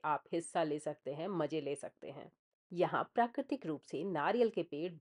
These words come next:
बहुत सारे हैं और यहाँ पर नारियल के छिलके से कोकोनट क्वायर या नारियल की रस्सी बनाई जाती है।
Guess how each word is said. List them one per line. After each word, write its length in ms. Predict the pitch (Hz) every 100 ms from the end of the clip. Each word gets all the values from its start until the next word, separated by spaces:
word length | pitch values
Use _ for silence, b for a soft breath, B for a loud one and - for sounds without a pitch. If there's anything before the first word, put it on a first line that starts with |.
| -
बहुत 340 | 139 - 196
सारे 340 | - 127 120 139
हैं 140 | 151 147 _ _ _
और 240 | 180 170 147
यहाँ 280 | 190 202 190
पर 440 | - 147 135 190 165 175
नारियल 420 | 170 160 180 170
के 380 | - 139 156 180 -
छिलके 400 | - 165 - 180
से 260 | 170 127 180
कोकोनट 520 | - 175 175 151 -
क्वायर 420 | - 170 143 160
या 120 | 202
नारियल 340 | 180 131 147 160
की 200 | 202 202
रस्सी 380 | 180 175 240
बनाई 320 | 190 156 135 135
जाती 340 | 131 127 147
है। 140 | 143